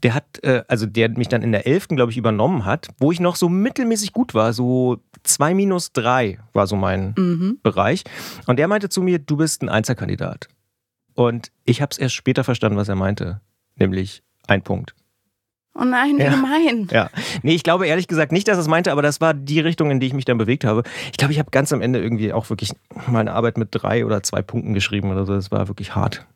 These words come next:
Speaker 1: Aber nee, Mathe ist bei mir irgendwann irgendwo zwischen, ich weiß nicht, Integralrechnung, Kurvendiskussion und so, da bin ich abgerutscht. Da war's dann,
Speaker 2: Mhm.
Speaker 1: da war's dann vorbei. Aber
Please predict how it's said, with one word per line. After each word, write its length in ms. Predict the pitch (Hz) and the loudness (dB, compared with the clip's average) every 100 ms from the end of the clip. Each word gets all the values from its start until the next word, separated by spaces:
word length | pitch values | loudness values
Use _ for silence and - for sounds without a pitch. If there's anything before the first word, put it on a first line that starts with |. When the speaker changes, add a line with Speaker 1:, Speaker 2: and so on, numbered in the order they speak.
| _ | _
Speaker 1:
Aber 440 | - 98 92 95 98 - - - - | -4 0 2 0 -6 -12 -10 -10 -4
nee, 200 | 127 165 | 0 2
Mathe 260 | 185 165 202 | 2 2 0
ist 140 | 160 | 0
bei 100 | - | 0
mir 180 | 160 160 | 2 2
irgendwann 460 | 135 151 151 147 147 _ | 2 2 2 0 -4 _
irgendwo 560 | - 175 226 - 156 180 | 0 2 0 -2 0 0
zwischen, 840 | - - 156 - 160 156 151 151 - - _ _ _ _ - | 0 0 0 2 2 2 2 -2 -6 -20 _ _ _ _ -2
ich 80 | 117 | 2
weiß 160 | 131 135 | 2 2
nicht, 180 | 107 | 0
Integralrechnung, 1400 | 135 - 131 110 107 104 131 160 131 139 - 143 135 131 | -2 2 0 0 0 2 2 2 0 -2 0 0 2 0
Kurvendiskussion 960 | 117 127 135 135 113 - 110 98 104 104 | 0 0 2 0 -2 0 0 2 0 0
und 100 | 104 | 0
so, 80 | 107 | 0
da 80 | 95 | 2
bin 140 | 98 | 0
ich 100 | - | 0
abgerutscht. 540 | - 98 92 - - - | -4 0 0 -2 -8 -2
Da 140 | - | 0
war's 200 | 180 160 | 2 2
dann, 140 | 156 160 | 0 0
Speaker 2:
Mhm. 120 | 165 113 - | -2 -4 -4
Speaker 1:
da 100 | - | 0
war's 140 | 90 95 | 0 0
dann 140 | 95 | 0
vorbei. 380 | - 90 82 - - - - - - - - | 0 0 -2 -4 -8 -10 -8 -8 -8 -10 -4
Aber 380 | 131 160 233 | 0 2 0